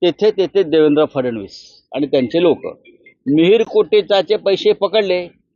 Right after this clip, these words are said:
बरं का? हा आचारसंहितेचा भंग आहे. पैसे वाटप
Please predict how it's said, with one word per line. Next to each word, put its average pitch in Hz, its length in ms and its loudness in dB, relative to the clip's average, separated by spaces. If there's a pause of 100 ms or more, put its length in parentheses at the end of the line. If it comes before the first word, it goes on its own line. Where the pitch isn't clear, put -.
(1300)
बरं 175 180 2
का? 175 100 2
हा 180 120 2
आचारसंहितेचा 196 760 0
भंग 202 200 -2
आहे. 214 80 2
पैसे 190 360 0
वाटप 208 260 2